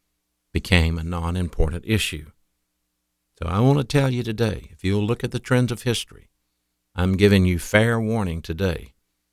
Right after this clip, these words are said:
The United States of America is under discipline from God. We are in big-time trouble. And unless we wake up, unless we change the way we're thinking, we will not survive as a free nation.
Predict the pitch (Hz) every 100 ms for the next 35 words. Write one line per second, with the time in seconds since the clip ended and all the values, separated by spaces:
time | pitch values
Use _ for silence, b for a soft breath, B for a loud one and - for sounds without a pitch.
0 | _ _ _ 82 82 90 101 117 127 -
1 | - 113 117 - 101 104 101 104 82 78
2 | 80 80 - - 85 - 101 107 90 76
3 | 82 110 82 - 80 73 78 76 80 71
4 | 69 - _ _ _ _ _ _ _ _
5 | 87 104 107 98 92 80 80 107 104 98
6 | - 98 98 95 - 90 76 58 _ _
7 | _ _ _ _ _ _ 82 80 80 95
8 | 113 113 - - 85 92 107 110 98 101
9 | 101 101 92 80 _ _ _ _ _ _
10 | _ 87 85 95 110 - 104 104 92 -
11 | 107 107 107 90 92 92 101 98 95 95
12 | - 117 101 85 - - _ _ _ _
13 | _ _ 85 101 101 107 95 87 90 101
14 | - - 85 95 98 82 80 - 80 -
15 | 82 - 80 80 80 - -